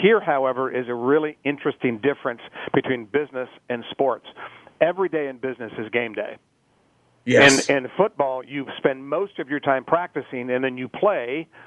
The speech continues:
Speaker 1: on Saturdays or Friday nights if it's high school or Sundays if it's N F L. So you
Speaker 2: Sure.
Speaker 1: practice, practice, practice, and occasionally play. In business, every day is game day.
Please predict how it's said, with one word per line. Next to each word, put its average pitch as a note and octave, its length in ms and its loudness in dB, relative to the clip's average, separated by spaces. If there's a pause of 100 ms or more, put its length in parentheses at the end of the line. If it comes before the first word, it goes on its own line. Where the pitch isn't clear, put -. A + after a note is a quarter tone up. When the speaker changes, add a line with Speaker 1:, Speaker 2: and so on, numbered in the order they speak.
(120)
Speaker 1:
on A#2+ 200 2
Saturdays C3 520 2 (400)
or B2+ 200 4
Friday B2+ 280 2
nights B2 240 0
if A#2+ 80 0
it's - 80 -4
high A#2+ 240 6
school B2+ 140 -2
or A#2 120 -2
Sundays A#2+ 240 0
if A2+ 60 -8
it's A2 80 -2
N A#2 100 2
F A2+ 140 0
L. B2+ 240 0 (240)
So C#3 60 4
you B2 60 6
Speaker 2:
Sure. - 180 6
Speaker 1:
practice, D#3 300 4
practice, D3 380 2
practice, D#3+ 420 2
and B2 120 0
occasionally A#2+ 480 2
play. A#2 420 4 (480)
In B2 160 6
business, F3+ 380 0 (800)
every C#3 300 0
day A#2 420 -2 (240)
is A2+ 160 -2
game A#2+ 240 -2
day. G2+ 220 -6